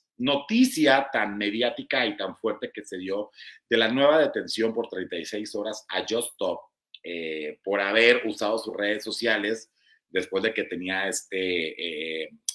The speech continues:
pues, esta consigna de no usarlas como parte de una, pues, de un, mm, ¿cómo se puede decir?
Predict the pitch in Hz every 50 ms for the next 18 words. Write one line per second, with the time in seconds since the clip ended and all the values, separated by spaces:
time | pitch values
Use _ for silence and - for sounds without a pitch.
0 | - _ - 120 113 110 110 - - - 131 127 127 123 113 104 - - - -
1 | _ _ - 113 104 98 - 107 110 117 123 117 113 107 101 104 110 110 117 127
2 | 117 - 120 107 101 98 101 101 107 107 - - 92 87 85 - - 92 90 85
3 | - - 104 98 95 90 87 87 87 87 87 95 95 98 95 92 85 80 - _
4 | _ _ - - - - _ _ _ 110 113 110 123 120 120 123 127 127 127 127
5 | 127 123 110 101 113 120 120 117 113 113 107 104 101 _ - 117 120 131 127 131
6 | 127 - 107 110 110 107 107 101 107 113 107 98 - -